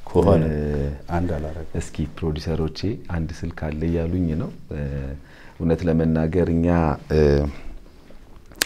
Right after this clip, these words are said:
Speaker 2: አንድ ልጅ ነበረ ለማስመርመር፣ እ፣ ያሰብነው በራሳችን ወጪ ስለሆነ ማለት ነው። እ፣ ሄሎ።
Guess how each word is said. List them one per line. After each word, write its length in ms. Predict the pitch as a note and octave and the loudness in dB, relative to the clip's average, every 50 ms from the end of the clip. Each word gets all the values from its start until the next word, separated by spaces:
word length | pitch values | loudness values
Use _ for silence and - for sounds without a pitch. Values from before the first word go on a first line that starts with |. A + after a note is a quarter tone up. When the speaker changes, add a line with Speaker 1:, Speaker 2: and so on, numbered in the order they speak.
| - - - - - - - - - - - - - - - - | -8 -12 -14 -14 -16 -18 -18 -18 -20 -20 -20 -20 -20 -12 2 8
Speaker 2:
አንድ 220 | F#2 F#2 F#2 F#2+ | 10 10 12 12
ልጅ 160 | F#2+ G2 F#2 E2+ | 12 10 10 8
ነበረ 280 | F2+ D#2 C#2 D#2 D#2 D2 C#2+ C#2 | 6 2 2 2 2 2 2 2
ለማስመርመር፣ 600 | D2 C#2+ D2 C#2+ - - D2 C#2+ D2 D2 C2+ C#2 C2+ C#2 C#2+ C#2 C#2 - - - - | 0 0 0 -2 -2 -4 -4 -4 -4 -4 -4 -4 -6 -6 -8 -10 -12 -14 -16 -14 -10
እ፣ 120 | - - C#2+ C#2+ D#2 D#2 D#2 D2+ D2+ | -8 -6 -6 -4 -4 -4 -4 -2 0
ያሰብነው 340 | D#2 D#2+ D#2 - - F2+ F#2 | 0 0 -2 0 2 10 12
በራሳችን 480 | G#2+ A2+ G#2+ F#2 - E2+ - - D#2+ | 12 12 12 12 10 6 2 2 -2
ወጪ 140 | C#2+ C2+ - - | 0 2 0 0
ስለሆነ 360 | - - - - - - - G2+ B2+ | 0 -6 -16 -16 -12 -10 -6 -6 -4
ማለት 300 | B2 B2 A2+ A#2 - - | -4 -4 -4 -4 -4 -4
ነው። 120 | - G#2 - - - - - - - - - - - - - - - - - - | -6 -6 -6 -10 -16 -20 -18 -18 -18 -18 -18 -18 -20 -20 -20 -20 -20 -20 -14 -8
እ፣ 100 | - E2+ D#2 D2+ D2+ D2+ D2+ D2+ D2 D2 D2+ D2+ D2+ D2 - - - - - - - - - - - - - - - - - - - - - - - - - - - - - | -4 -2 -2 0 0 0 0 0 0 0 0 -2 -2 -4 -8 -12 -20 -20 -20 -20 -16 -14 -14 -12 -10 -10 -8 -6 -4 -4 -4 -6 -8 -8 -10 -10 -10 -10 -12 -12 -12 2 10
ሄሎ። 160 | - F#2 G#2 | 12 12 12